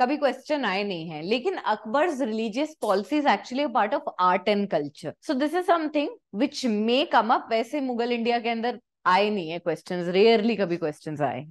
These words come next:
लिखिए, अकबर started his own religion called तौहीद इलाही और दीन इलाही, which rested on the concept of सुलेह कुल, that is universal brotherhood।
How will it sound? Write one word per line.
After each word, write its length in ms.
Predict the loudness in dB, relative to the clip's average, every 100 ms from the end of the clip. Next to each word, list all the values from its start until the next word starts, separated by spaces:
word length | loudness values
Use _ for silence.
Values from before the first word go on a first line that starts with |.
| -2
लिखिए, 360 | -2 0 2 0 -2 _ -2
अकबर 500 | 0 4 6 6 4 -6 -14
started 640 | 2 6 6 6 2 2 0
his 180 | -2 -2
own 280 | 0 2 2
religion 540 | 0 0 0 -2 -4 -4 4
called 360 | 6 8 6 2 -2 4
तौहीद 480 | 6 6 4 0 2
इलाही 720 | 0 2 4 4 0 -6 -6 -2
और 220 | 2 2 2
दीन 200 | 0 2
इलाही, 580 | 2 2 2 0 -4 -10 -10 -8
which 180 | -8 2
rested 500 | 2 2 0 0 0 -2 -2
on 200 | -2 0
the 140 | 0 2
concept 560 | 2 0 -4 -6 -2 0
of 80 | 0
सुलेह 580 | -4 -6 0 0 0 -4 -6
कुल, 200 | -6 -8 _ 0
that 240 | 2 4 4
is 240 | 4 2 -4
universal 920 | 0 2 2 4 2 0 0 -2 -2 -4
brotherhood। 520 | -4 -2 -6 -8